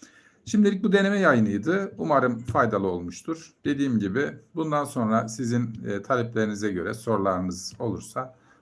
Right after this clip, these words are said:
o sorulara göre yayınlar açarız. Bu yayınları da bir programa bağlarız. Haftanın belirli günlerinde, belirli saatlerde özellikle düzenli şekilde haftada bir olabilir bu.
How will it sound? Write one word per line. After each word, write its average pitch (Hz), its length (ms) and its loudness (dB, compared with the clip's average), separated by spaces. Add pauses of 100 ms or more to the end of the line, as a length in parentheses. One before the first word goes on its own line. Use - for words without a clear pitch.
(140)
o 151 80 -8
sorulara 92 480 -4
göre 95 480 -6
yayınlar 117 800 -4
açarız. 110 540 -10
Bu 147 100 -2
yayınları 127 460 2
da 110 200 -2
bir 120 160 -4
programa 117 460 2
bağlarız. 85 440 -4
Haftanın 95 340 -4
belirli 98 280 -2
günlerinde, 85 640 -6 (340)
belirli 107 300 0
saatlerde 90 840 -6
özellikle 90 440 -8
düzenli 98 320 -4
şekilde - 360 -10
haftada 95 420 -4
bir 92 80 -2
olabilir 82 520 -8
bu. 139 260 -6